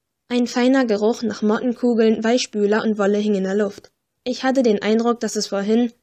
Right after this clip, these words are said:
als wir zum ersten Mal hier durchgegangen waren, noch wärmer gewesen war. Holly trug unser Gepäck ans andere Ende der Abteilung, wo wir anfangen wollten. Ich kam nicht gleich nach. „Und?“ fragte ich im Flüsterton.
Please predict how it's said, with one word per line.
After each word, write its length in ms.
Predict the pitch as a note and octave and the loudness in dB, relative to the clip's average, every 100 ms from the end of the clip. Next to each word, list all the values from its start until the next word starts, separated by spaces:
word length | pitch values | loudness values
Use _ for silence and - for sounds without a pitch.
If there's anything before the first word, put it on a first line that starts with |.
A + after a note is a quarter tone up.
| - | -10
als 200 | A#3 A#3+ | -8 -4
wir 100 | A3+ | -4
zum 160 | B3+ A#3 | -2 -4
ersten 340 | - B3+ - | -2 -4 -4
Mal 80 | A3 | -4
hier 140 | G3+ G3 | -2 0
durchgegangen 560 | G#3 G#3+ E3+ G3 G3+ | 0 0 -4 -4 -2
waren, 340 | G#3 G#3+ A3+ A#3 | -2 0 0 0
noch 200 | A#3 A3 | -2 -2
wärmer 280 | A3+ A3+ F3+ | 0 0 0
gewesen 440 | F#3 F#3 F#3 F#3 | -2 -2 -2 -4
war. 220 | F#3 G3 - _ _ _ _ _ _ _ _ _ - | -4 -6 -12 _ _ _ _ _ _ _ _ _ -2
Holly 260 | B3+ C4 | 2 2
trug 220 | C4 C4+ C4+ | 2 0 0
unser 200 | A3 G#3 | 0 0
Gepäck 360 | F#3+ - A#3 | -2 -4 -4
ans 160 | G3 F#3+ | -4 -2
andere 280 | G#3 G#3+ G#3+ | 0 0 0
Ende 200 | G3+ F#3+ | -2 -2
der 140 | - | -2
Abteilung, 580 | G3+ - A3 A3 G#3+ G#3 | -6 -2 0 4 2 0
wo 180 | G#3 G3+ | 0 0
wir 120 | G#3+ | 0
anfangen 400 | A3+ G#3 F#3+ F#3 | 0 -2 -4 -2
wollten. 400 | F#3 F3+ F#3 F#3 _ _ _ _ - | -2 -4 -6 -10 _ _ _ _ -12
Ich 180 | A#3 | -10
kam 200 | - A#3+ | -4 0
nicht 220 | A3+ G3+ - | 0 0 -2
gleich 260 | G3+ G#3+ | -4 -2
nach. 340 | A3 F3+ - - _ _ _ _ _ _ _ _ | -2 -4 -8 -20 _ _ _ _ _ _ _ _
„Und?“ 320 | G#3+ C4 - _ _ _ | -4 -4 -6 _ _ _
fragte 280 | G3+ G3+ | -10 -6
ich 100 | G3+ | -6
im 80 | G3 | -4
Flüsterton. 600 | G3+ G3 G3+ G3 G3 G3 | -4 -4 -4 -4 -4 -6